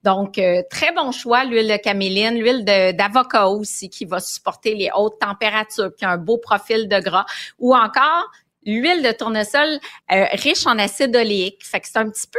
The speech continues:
une huile de tournesol qui est différente, euh, des autres. Je pense à Le Pré-, euh, Prérière qui fait une huile comme ça au Québec.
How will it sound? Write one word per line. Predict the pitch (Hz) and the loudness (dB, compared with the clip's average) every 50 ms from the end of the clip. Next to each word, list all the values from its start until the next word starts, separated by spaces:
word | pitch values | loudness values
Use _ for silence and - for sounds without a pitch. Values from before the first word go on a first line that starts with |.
| 554 415 | -4 -2
une | 269 226 233 | 0 0 0
huile | 262 254 | 0 0
de | 233 220 | 0 -2
tournesol | 220 - 220 202 208 202 190 190 - - 269 285 302 302 294 | -2 -4 -6 -4 -2 -4 -4 -4 -2 0 0 0 0 -2 -6
qui | - - 208 | -8 -8 -8
est | 190 | -6
différente, | 180 170 - - - 403 - - 403 233 185 190 190 190 196 208 214 220 - - - - - - - _ - | -6 -8 -8 -8 -8 -8 -6 -2 -2 -2 0 0 -4 -6 -6 -8 -12 -16 -18 -18 -18 -18 -18 -20 -10 _ 0
euh, | 190 190 190 190 180 180 | 2 2 2 2 0 0
des | 175 226 220 202 - 202 | 0 0 0 0 0 -2
autres. | 185 196 240 - 311 | -2 -2 -2 -6 -8
Je | - - - | -12 -12 -2
pense | - 214 220 233 - | 0 0 0 0 0
à | 226 196 185 | -2 -2 0
Le | 196 214 | 0 -4
Pré-, | 220 - - - - 233 233 220 - - - | -4 -6 -12 -10 -6 -6 -4 -4 -4 -2 0
euh, | 196 190 | 0 0
Prérière | 196 - - - 285 277 269 220 233 220 202 208 214 233 240 240 - | -2 -4 -6 -4 -2 -2 -2 -2 -2 0 2 4 4 2 2 -2 -4
qui | - - | -8 -16
fait | - - 208 208 202 | -12 -6 -4 -4 -2
une | 190 190 190 | -2 -4 -4
huile | 196 214 240 240 240 | -2 -2 -2 -2 -2
comme | 233 190 180 | -4 -6 -6
ça | - - 233 | -4 -2 -2
au | 233 | -2
Québec. | 233 - - 196 180 160 180 208 - - - | -2 -2 -4 -4 0 2 0 0 0 -4 -12